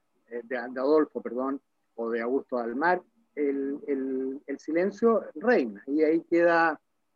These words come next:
y ahí queda y, y se olvida, y sus contemporáneos no tienen ningún interés en darle una mano, de alguna manera, no, no hay una, no hay una generosidad de, de toda la, la generación de Dalmar o de los,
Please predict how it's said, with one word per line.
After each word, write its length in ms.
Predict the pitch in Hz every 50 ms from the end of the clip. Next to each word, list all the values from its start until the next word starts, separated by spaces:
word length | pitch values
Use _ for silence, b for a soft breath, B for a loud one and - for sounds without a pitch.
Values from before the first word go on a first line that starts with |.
| _ _
y 120 | - 147 147
ahí 160 | 151 160 165 - -
queda 280 | 170 170 175 170 170
y, 240 | 165 160 156 156 156 139 -
y 40 | -
se 140 | - - 160
olvida, 580 | 160 156 160 190 208 202 190 180 185 190 - - _ _ - -
y 80 | 165
sus 200 | - - 240 226
contemporáneos 840 | - 277 262 247 247 247 214 233 180 170 165 170 180 190 190 202 202
no 200 | 196 180 165 156
tienen 280 | - 170 175 185 175 170
ningún 380 | 165 151 147 143 165 202 220 247
interés 500 | 247 226 214 208 180 190 208 214 226 - - - - - - - - - - -
en 380 | 160 170 170 180 180 185 180 _ -
darle 380 | - 156 190 185 196 226 226 214
una 220 | 208 190 165 151
mano, 360 | 151 180 208 220 185 143 214 - _ 107
de 60 | 113
alguna 280 | 117 127 143 147 147 143
manera, 420 | 143 143 156 165 165 160 151 - _ _ _ _ _ _ _ _ _ _ -
no, 300 | 151 156 156 156 160 -
no 200 | 147 160 165 165
hay 180 | 180 202 233 254
una, 280 | 247 247 240 214 185 -
no 120 | 165 180
hay 120 | 185 190 202
una 180 | 208 214 190
generosidad 880 | _ - 170 165 165 156 147 - - - 135 135 151 170 190 190 160 131 _ _ _ _ _ _ _ _ _
de, 240 | - 135 131 139 _ -
de 120 | 135 131 _ -
toda 280 | 170 180 190 208 208
la, 400 | 196 190 175 160 147 143 135 135
la 220 | 131 131 131 127 -
generación 640 | - 139 135 131 131 120 - - - 202 214 214 190
de 80 | 151
Dalmar 520 | 127 120 117 113 107 117 127 131 135 143 143
o 160 | 131 131 127
de 80 | 123 120
los, 140 | 123 107